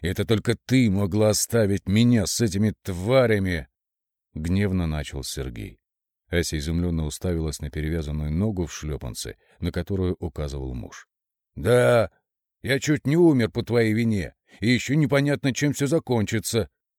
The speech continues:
кипел яростью Сергей, которого просветили про бешенство. "Эти гады, ежи,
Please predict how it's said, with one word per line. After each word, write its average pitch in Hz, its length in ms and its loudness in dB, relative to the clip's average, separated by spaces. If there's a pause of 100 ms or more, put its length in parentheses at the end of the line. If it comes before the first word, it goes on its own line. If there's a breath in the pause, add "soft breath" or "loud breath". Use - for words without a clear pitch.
(220)
кипел 85 360 -2
яростью 78 520 -4
Сергей, 80 440 -2
которого 104 600 -2
просветили 110 600 -4
про 87 200 -6
бешенство. - 560 -10 (520)
"Эти 92 340 -2
гады, 85 460 -2
ежи, 113 640 2